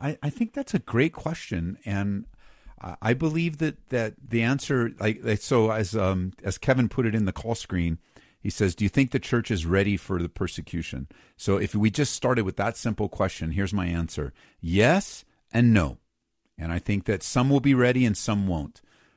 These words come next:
Um, Jesus said as much, remember, when he gave the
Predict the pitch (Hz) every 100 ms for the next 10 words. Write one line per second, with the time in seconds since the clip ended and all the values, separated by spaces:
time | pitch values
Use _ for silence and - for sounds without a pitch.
0 | _ - 73 76 98 123 127 113 - 120
1 | 117 98 85 - 92 87 95 101 95 87
2 | 76 95 98 92 - _ _ - - 87
3 | 92 90 90